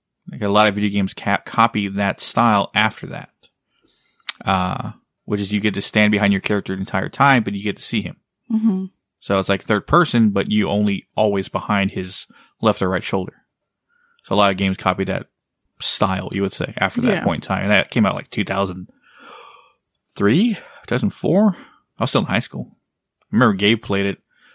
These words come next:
Speaker 1: like, consistently after it came out. Like, he wanted to beat it in one day kind of level playing it.
Speaker 2: Jeez.
Speaker 1: I know. <laughs> But, um, no, it, it was, it was, the games themselves were intense, but it wasn't so much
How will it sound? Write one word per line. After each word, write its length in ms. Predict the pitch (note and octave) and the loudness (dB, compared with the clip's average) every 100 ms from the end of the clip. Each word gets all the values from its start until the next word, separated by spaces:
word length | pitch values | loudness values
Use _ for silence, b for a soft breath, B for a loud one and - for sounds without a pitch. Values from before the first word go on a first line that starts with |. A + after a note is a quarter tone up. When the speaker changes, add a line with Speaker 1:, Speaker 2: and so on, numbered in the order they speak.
| b - | b -4
Speaker 1:
like, 240 | F#2 F#2 _ | -4 -4 _
consistently 600 | - - B2+ - G2 F#2+ | -2 2 0 2 0 0
after 180 | G2 F#2 | 0 -2
it 80 | F2+ | -4
came 200 | F#2+ F#2+ | -4 -2
out. 240 | F#2 - - | -2 -6 -8
Like, 120 | G2+ | -2
he 140 | A2 | 0
wanted 280 | G2+ A2 G#2+ | 2 4 4
to 60 | G2 | 0
beat 200 | G2+ G2+ | 0 0
it 80 | F#2 | 0
in 100 | F#2+ | 0
one 120 | G2 | 0
day 320 | F#2+ F#2+ - _ _ _ | 0 -4 -8 _ _ _
kind 140 | G#2 | 0
of 80 | F#2+ | 0
level 200 | F#2+ F#2+ | 0 -2
playing 300 | - G2 F#2+ | -2 -2 -2
it. 120 | F2 - - | -6 -12 -12
Speaker 2:
Jeez. 520 | F#3+ G3 F3 D#3 E3+ | -8 -6 -8 -10 -8
Speaker 1:
I 100 | A3 | -4
know. 1300 | G3 F#3 - G3+ - - - - - C#3+ D#3+ C#3+ D3 | -4 -4 0 0 0 -10 -20 -2 0 4 4 2 -4
<laughs> 60 | B B B B B - | B B B B B 0
But, 220 | B2 A2 | 4 4
um, 380 | G#2+ G2+ F#2+ F#2 _ _ _ _ - - | 4 0 -2 -10 _ _ _ _ -20 -6
no, 120 | B2 B2+ | -2 2
it, 200 | C3+ C#3+ | 2 2
it 20 | |
was, 160 | C3+ - | 0 0
it 160 | B2+ | -2
was, 160 | A#2 A2 - _ _ - | -2 -4 -10 _ _ -12
the 80 | |
games 300 | A#2 C3 F3+ | -2 2 4
themselves 360 | E3 C#3 D3+ C#3 | 2 0 0 0
were 120 | A#2 | 0
intense, 320 | G2 - A2 | -2 -2 -4
but 120 | - G#2 | -2 0
it 40 | |
wasn't 220 | D3+ D#3 | 0 0
so 120 | - | 0
much 280 | C#3 C3 - | 2 2 -2